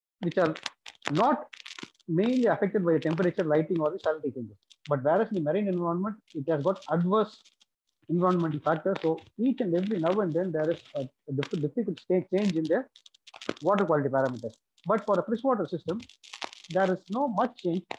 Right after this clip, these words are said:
in the water quality parameters, or it can be maintained easier when compared to the saltwater system. Freshwater fish can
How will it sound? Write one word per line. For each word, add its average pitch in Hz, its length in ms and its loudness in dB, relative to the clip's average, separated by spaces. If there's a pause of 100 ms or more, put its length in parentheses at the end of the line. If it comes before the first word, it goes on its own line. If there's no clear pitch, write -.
(360)
in 180 80 0
the 185 60 2
water 165 180 2
quality 135 220 0
parameters, 143 380 -2
or 185 120 4
it 156 80 -2
can 190 140 2
be 220 100 0
maintained 214 460 0
easier 185 520 0
when 151 120 -6
compared 170 280 0
to 139 80 -4
the 131 120 -4
saltwater 156 420 -2
system. - 260 -16 (1500)
Freshwater 254 440 2
fish 247 200 0 (680)
can 175 180 2